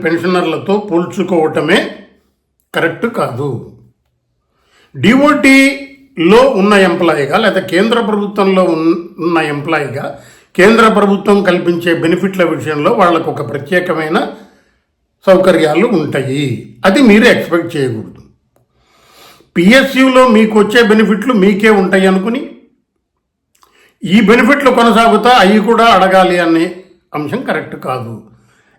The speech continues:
అని చెప్పి బెంగళూరు క్యాట్ చెప్పింది. బెంగళూరు క్యాట్లో ఇంకా ఏమని అంశం ఉంది? అసలు దీని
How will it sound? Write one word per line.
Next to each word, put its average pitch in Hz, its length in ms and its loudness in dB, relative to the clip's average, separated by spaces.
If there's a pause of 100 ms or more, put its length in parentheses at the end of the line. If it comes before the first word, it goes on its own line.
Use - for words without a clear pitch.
(140)
అని 185 180 2
చెప్పి 196 180 0 (120)
బెంగళూరు 202 520 4 (100)
క్యాట్ 131 220 -4 (120)
చెప్పింది. - 400 -12 (760)
బెంగళూరు 247 540 2
క్యాట్లో 233 340 2 (100)
ఇంకా 180 180 0 (140)
ఏమని 214 260 4 (140)
అంశం 196 300 0
ఉంది? 190 200 -2 (680)
అసలు 220 260 0
దీని 214 140 4